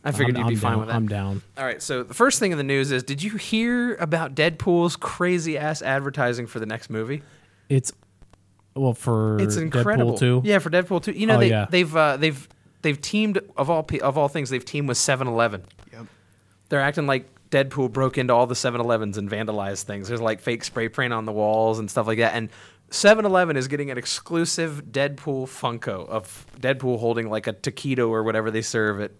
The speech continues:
Speaker 1: seven eleven, <laughs> which is fantastic.
Speaker 2: Yeah, chimichanga.
Speaker 1: And there's a new single from Celine Dion. First
Speaker 2: Oh,
Speaker 1: off,
Speaker 2: yeah, that video is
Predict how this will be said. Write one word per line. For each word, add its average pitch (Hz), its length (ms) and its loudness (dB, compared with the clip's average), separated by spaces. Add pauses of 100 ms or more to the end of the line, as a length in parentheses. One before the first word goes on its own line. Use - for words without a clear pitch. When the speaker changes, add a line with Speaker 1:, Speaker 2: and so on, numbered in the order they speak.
(200)
Speaker 1:
seven 139 300 2
eleven, 135 300 6
<laughs> - 40 -20 (1300)
which 160 160 -4
is 147 80 -8
fantastic. 147 580 2
Speaker 2:
Yeah, 123 80 4
chimichanga. 110 240 0
Speaker 1:
And 180 600 2 (680)
there's 170 180 0
a 170 60 2
new 247 220 4
single 165 600 0 (140)
from 170 380 2
Celine 190 400 0
Dion. 147 520 -2 (920)
First 202 320 6
Speaker 2:
Oh, 220 40 10
Speaker 1:
off, 190 80 10
Speaker 2:
yeah, 113 280 4
that 175 220 4
video 127 480 2 (140)
is 123 360 0